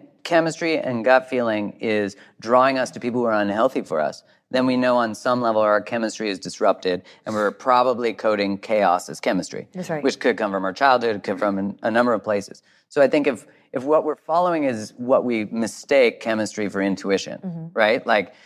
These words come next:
Speaker 1: like this desire to wanna be around chaos. And we might even look at someone's dating profile
Speaker 2: That's right.
Speaker 1: that looks calm, and,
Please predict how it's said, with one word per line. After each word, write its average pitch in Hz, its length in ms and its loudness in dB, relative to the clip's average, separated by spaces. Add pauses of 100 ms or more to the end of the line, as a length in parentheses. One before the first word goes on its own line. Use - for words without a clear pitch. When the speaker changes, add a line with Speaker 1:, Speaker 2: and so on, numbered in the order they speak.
(140)
Speaker 1:
like 120 160 -2
this 117 140 -6
desire 135 580 2
to 123 140 -14
wanna 120 240 0
be 123 120 -2
around 110 300 0
chaos. 104 560 -2
And 135 140 -4
we 170 100 -2
might 180 180 2
even 147 220 0
look 139 220 2
at 127 80 -8
someone's 110 260 -4
dating 156 300 2
profile 113 460 2
Speaker 2:
That's - 40 -12
right. - 220 -18
Speaker 1:
that 127 160 2
looks 127 320 0
calm, 180 420 2
and, 113 220 -2